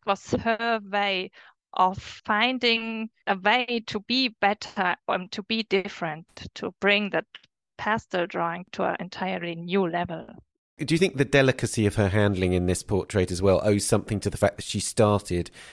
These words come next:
Speaker 2: as a miniature painter? Because she was working on snuff boxes, wasn't she, to begin with?
Speaker 1: Exactly, exactly. Yeah, I think so. Yes, there's also some tiny details where you can see, yeah, she's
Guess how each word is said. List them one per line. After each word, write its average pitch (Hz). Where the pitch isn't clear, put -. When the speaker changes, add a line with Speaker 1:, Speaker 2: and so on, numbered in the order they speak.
Speaker 2:
as 107
a 104
miniature 101
painter? 73
Because -
she 120
was 113
working 139
on 120
snuff -
boxes, -
wasn't 98
she, 73
to -
begin 65
with? 65
Speaker 1:
Exactly, 214
exactly. -
Yeah, 262
I 208
think 220
so. 170
Yes, 190
there's 202
also 196
some 185
tiny 226
details 180
where 175
you 185
can 190
see, -
yeah, 339
she's -